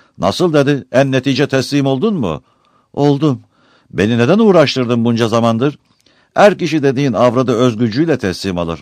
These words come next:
O ki başardın, helal olsun, el kaldırmam." "İyi öyleyse, kalk yatağa. Bu iş ağrı edebiyle olsun." "Andım vardı, yenildiğim yerde özümü er kişime sunacağım. Tez ol." "İki gönül bir olursa samanlık seyran olur." dedi. Pantolonunu çözdü, eteğini yukarı kaldırırken gözlerine baktı.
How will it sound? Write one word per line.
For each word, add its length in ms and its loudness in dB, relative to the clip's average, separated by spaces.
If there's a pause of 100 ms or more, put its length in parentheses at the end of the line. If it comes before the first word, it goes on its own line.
O 140 0
ki 160 -4
başardın, 460 0
helal 320 2
olsun, 240 -6
el 120 -2
kaldırmam." 600 -2 (600)
"İyi 180 2
öyleyse, 360 0
kalk 300 0
yatağa. 440 -6
Bu 140 -2
iş 200 0
ağrı 360 0
edebiyle 540 -2
olsun." 400 -10 (720)
"Andım 460 2
vardı, 260 0
yenildiğim 540 0
yerde 280 0
özümü 360 0
er 160 2
kişime 340 -6
sunacağım. 480 -4
Tez 260 0
ol." 180 -4 (840)
"İki 220 -8
gönül 340 -6
bir 120 -4
olursa 340 -4
samanlık 460 2
seyran 340 0
olur." 260 -4
dedi. 200 -8
Pantolonunu 600 -4
çözdü, 380 -8
eteğini 420 -4
yukarı 340 -6
kaldırırken 600 -4
gözlerine 520 -6
baktı. 440 -10